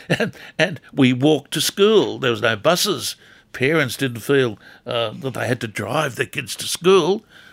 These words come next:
We walked, and we walked a long way. Mind you, my mother gave me a penny every day so I could buy a strap of licorice on the hill going up to Jesmond Primary School. That was a big thing, but it,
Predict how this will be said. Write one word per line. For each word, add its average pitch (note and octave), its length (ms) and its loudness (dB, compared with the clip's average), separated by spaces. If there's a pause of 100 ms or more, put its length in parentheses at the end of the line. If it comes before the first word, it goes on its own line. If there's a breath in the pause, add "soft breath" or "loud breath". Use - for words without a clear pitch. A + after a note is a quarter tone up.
(120 loud breath)
We A#2 120 -4
walked, D#3 480 0
and B2 100 -2
we B2 80 4
walked C3 360 0
a C3 40 -2
long C3+ 340 -2
way. G3 480 -2 (320 soft breath)
Mind D#3+ 280 0
you, C3 100 0
my B2+ 160 -2
mother C3 260 -2
gave A#2+ 240 -2
me A#2 100 -8
a G#2 60 -10
penny B2 360 -2
every G2+ 240 -8
day A2 420 -6 (280 loud breath)
so B2 180 -2
I A2+ 40 -2
could A2+ 180 -4
buy A2+ 220 -2
a G#2 40 -2
strap - 360 -2
of A2 120 -12
licorice D3 540 -4 (180 loud breath)
on A2+ 200 0
the A#2 100 0
hill C#3 240 2
going A#2+ 340 0
up - 140 -4
to C3 80 -6
Jesmond B2 480 -2
Primary D3+ 380 0
School. D#3+ 340 0 (140 loud breath)
That E3 120 2
was C#3 120 2
a B2+ 40 -6
big C3 260 -4
thing, F#3+ 260 0 (200 loud breath)
but C#3+ 120 4
it, D#3+ 120 0